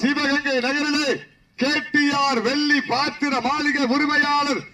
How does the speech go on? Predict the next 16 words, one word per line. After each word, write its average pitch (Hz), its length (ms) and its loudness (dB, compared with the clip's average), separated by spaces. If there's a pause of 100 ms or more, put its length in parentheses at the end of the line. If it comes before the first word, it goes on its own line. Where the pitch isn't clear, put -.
(220)
அண்ணன் 277 540 -2
கே 262 140 0 (140)
டி 294 160 2
ஆர் 285 260 0
அவர்களுக்கு 285 460 0 (540)
விழா 285 180 0 (120)
குழுவின் 277 360 0
சார்பாக 285 460 0 (580)
வருக 277 320 0 (120)
வருக 285 260 0
என 277 120 -2
வரவேற்ற 285 500 -2 (600)
பொன்னாடை 294 640 0
போர்த்தி 254 340 -2 (100)
புகழாரம் 294 600 -2
சூட்டப்படுகின்றார்கள். 269 1120 -2